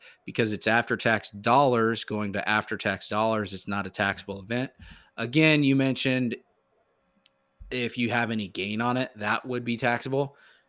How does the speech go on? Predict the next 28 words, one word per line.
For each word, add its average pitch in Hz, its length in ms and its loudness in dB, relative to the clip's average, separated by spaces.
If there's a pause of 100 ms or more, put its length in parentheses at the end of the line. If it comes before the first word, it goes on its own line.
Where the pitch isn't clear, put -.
(140)
Generally, 143 480 4
what 120 160 4
I 110 100 2
recommend 110 520 0
to 104 100 -2
folks 104 360 -4
is 92 120 -8
just 101 300 -6 (1160)
keep 131 240 -2
it 120 60 -2
in 113 120 -2
cash 107 480 0
and 98 120 -6
then 95 120 -8
convert 98 360 -6
the - 80 -14
cash 90 340 -6
over. 80 400 -10 (320)
So 101 200 -6
I 101 100 -2
know 110 140 2
there's 107 240 2
a - 20 -12
question 110 500 -2
of 101 340 -6 (360)
timeline 110 600 0
on 113 200 0
that. 113 360 0